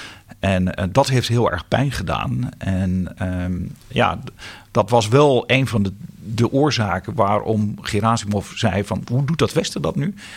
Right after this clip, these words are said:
En wat moeten wij gaan doen als Russische Federatie?" Je ziet overigens wel, hè, als je tweeduizend veertien kijkt, als je dat hele,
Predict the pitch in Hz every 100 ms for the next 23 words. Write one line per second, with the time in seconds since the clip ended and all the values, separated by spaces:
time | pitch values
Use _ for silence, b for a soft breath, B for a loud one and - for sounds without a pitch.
0 | B 98 120 147 143 120 117 117 107 127
1 | 120 101 104 104 92 95 - 90 101 87
2 | - - - B B B B - 95 127
3 | - 110 95 82 92 123 143 120 82 -
4 | - 107 - 107 101 90 87 - 110 123
5 | 127 120 117 120 - - 95 90 - 80
6 | 87 92